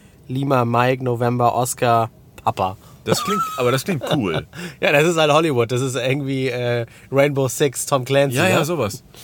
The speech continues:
Speaker 2: Das ist cool, wenn man das buchstabiert. Ja, aber ich weiß auch nicht. Ich, also, vielleicht sind wir auch zu alt dafür. Vielleicht, stell dir vor, die Kinder sitzen in der Schule an ihrem Notebook, an ihrem iPad,
Speaker 1: Mhm.
Speaker 2: tippen ihr Diktat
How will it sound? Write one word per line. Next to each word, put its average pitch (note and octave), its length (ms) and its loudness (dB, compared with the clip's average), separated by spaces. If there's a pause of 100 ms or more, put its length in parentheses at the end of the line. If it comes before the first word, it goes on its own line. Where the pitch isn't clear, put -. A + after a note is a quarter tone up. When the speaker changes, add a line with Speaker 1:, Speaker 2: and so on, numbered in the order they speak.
(200)
Speaker 2:
Das F3+ 180 0
ist - 220 -6
cool, F#2+ 160 2
wenn F2 80 -2
man F2+ 80 -2
das E2+ 80 -2
buchstabiert. D#2+ 460 -6 (420)
Ja, G2+ 100 2
aber B2+ 240 2
ich - 160 -12
weiß - 220 -8
auch - 100 -18
nicht. - 160 -18 (180)
Ich, - 220 -8
also, A#2 240 0 (1300)
vielleicht D3+ 340 2
sind G3+ 120 -4
wir F3+ 100 2
auch C3 100 -6
zu - 220 -4
alt A2+ 220 2
dafür. D#3+ 320 0
Vielleicht, B2+ 340 -2 (320)
stell E3 240 2
dir G#3 120 2
vor, G3 360 -4 (540)
die - 60 -10
Kinder C#3 600 2 (380)
sitzen G2+ 260 -2
in G2 60 0
der F#2 80 0
Schule B2+ 300 0
an G#2 100 0
ihrem E2+ 200 -2
Notebook, A2+ 440 0
an F2+ 80 0
ihrem E2 300 -2
iPad, A2 680 -2
Speaker 1:
Mhm. A#2 260 2 (280)
Speaker 2:
tippen C3 380 0
ihr G2+ 180 -2
Diktat G2 680 -2